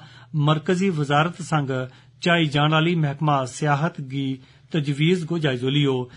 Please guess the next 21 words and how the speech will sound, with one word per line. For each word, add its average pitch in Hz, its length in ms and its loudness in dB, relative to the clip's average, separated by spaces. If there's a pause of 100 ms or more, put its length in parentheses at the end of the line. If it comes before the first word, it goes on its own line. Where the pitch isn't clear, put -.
(200)
اس 160 200 2
دوران 170 260 0
جناب 151 460 0
ڈلو 170 400 0 (520)
ان 190 200 4 (140)
افسراں 175 380 -2
تو 165 200 -4
خاصا 185 420 -2
متا-، 151 460 -2
متاثر 147 720 -4 (460)
ہوا 160 340 4 (300)
جنہاں 165 420 2
نے 151 240 0 (300)
جموں 151 380 0
تے 170 180 -2
کشمیر 160 440 -2
ڈویژن 156 520 -4
کی 143 200 -4
ان 165 240 0
جگہاں 143 380 -2
کو 143 260 -2